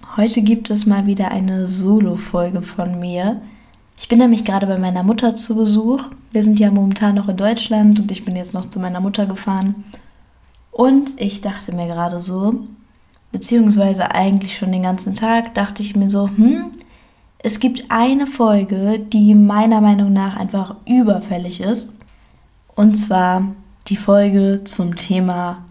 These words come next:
Verhütung. Ich hatte schon mal eine Folge zum Thema natürliche Verhütung gemacht,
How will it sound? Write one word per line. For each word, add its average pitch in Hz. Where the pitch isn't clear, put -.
Verhütung. -
Ich 214
hatte 226
schon 240
mal 269
eine 262
Folge 233
zum 208
Thema 208
natürliche 196
Verhütung 226
gemacht, 247